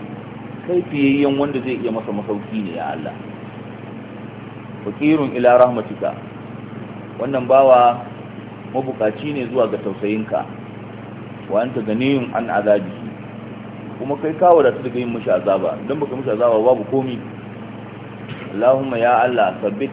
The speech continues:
indal mas'alati mantiqahu. Ya Allah, ka tabbatar da harshen shi wajen tambayoyi. Wala tabtalihi fi qabrihi.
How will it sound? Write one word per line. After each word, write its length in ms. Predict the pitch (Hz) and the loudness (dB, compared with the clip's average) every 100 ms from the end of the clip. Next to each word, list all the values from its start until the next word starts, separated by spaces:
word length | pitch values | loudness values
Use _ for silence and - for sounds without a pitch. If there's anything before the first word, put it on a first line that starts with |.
| - | -4
indal 400 | 147 147 131 117 | -4 0 0 0
mas'alati 720 | 120 131 - 113 123 - 151 151 - - - - - - - - - - - | 0 -2 0 2 2 0 -6 -8 -12 -14 -14 -14 -14 -14 -14 -14 -14 -8 -6
mantiqahu. 480 | 202 110 104 90 85 - - - - - - - - - | -4 -4 -2 -4 -6 -12 -14 -14 -14 -14 -14 -14 -12 -2
Ya 160 | 117 | 2
Allah, 240 | 139 120 107 | 4 4 0
ka 80 | 101 | -2
tabbatar 380 | 131 135 131 139 | -2 0 -2 -2
da 80 | 120 | 0
harshen 400 | 123 127 117 104 113 | 0 0 -4 -6 -6
shi 300 | 127 127 117 107 - - - - - - - | -6 -6 -6 -10 -14 -14 -14 -14 -14 -14 -8
wajen 320 | 117 127 123 | -4 -2 -2
tambayoyi. 640 | 127 120 120 120 120 113 104 - - - - - - - - - - - - - - - - | -4 -2 0 2 2 0 -4 -8 -12 -14 -14 -14 -14 -14 -14 -14 -14 -14 -14 -14 -14 -14 -6
Wala 560 | 101 120 143 156 160 - - - | 0 6 8 10 8 4 -8 -4
tabtalihi 560 | 147 151 151 127 139 123 113 | -2 0 0 0 0 -2 -6
fi 80 | 117 - | -6 0
qabrihi. 400 | 131 123 107 92 | 2 2 0 -6